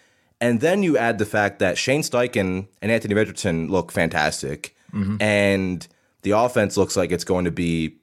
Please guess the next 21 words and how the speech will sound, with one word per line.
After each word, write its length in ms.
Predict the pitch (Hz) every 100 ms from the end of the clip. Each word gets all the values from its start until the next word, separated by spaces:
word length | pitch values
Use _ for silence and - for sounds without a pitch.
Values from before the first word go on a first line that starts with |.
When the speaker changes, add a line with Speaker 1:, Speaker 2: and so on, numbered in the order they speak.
| _ _ _ _ _ _ _ _ _ _ _ _ _ _
Speaker 1:
better 200 | - 156
than 140 | 127 92
league 160 | 92
average 360 | 76 92 71 73
at 60 | 80
this 120 | 90
point 260 | - 71 76
with 160 | 92
what 140 | 95 92
we've 100 | 85
seen 120 | 92
from 140 | 82
Richardson. 320 | 87 85 76
He's 120 | 87 87
been 140 | 85
unbelievable. 640 | 85 82 87 71 69 71 - - - _ _ _ _ 127
And 120 | 139
then 220 | 170 190
the 60 | 170
fact 320 | 156 147 147
that 380 | 139 135 -